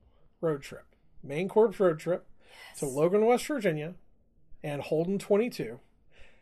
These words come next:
Speaker 1: and we should spend the day taking pictures and parking our car in neutral and seeing if we can get it to roll backwards uphill.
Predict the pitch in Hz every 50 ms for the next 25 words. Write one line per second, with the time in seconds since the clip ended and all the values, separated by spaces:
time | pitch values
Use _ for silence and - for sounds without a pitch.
0 | _ _ - 180 185 185 185 185 190 220 247 240 - - 233 240 269 233 - -
1 | - - - 170 180 196 220 208 240 277 294 127 113 - _ - - 160 160 156
2 | 180 185 180 - 165 160 - - - 302 294 - - - - - _ _ _ _
3 | - 160 151 147 139 135 131 - - - 143 143 - 190 190 196 202 190 - 208
4 | 208 220 233 226 208 165 147 147 - 165 - - _ - - - - - - -
5 | _ - 147 135 - - 135 139 170 180 160 208 220 220 226 233 247 254 247 254
6 | 247 247 247 254 254 208 233 226 226 226 - 254 226 208 180 196 185 - - 131
7 | - -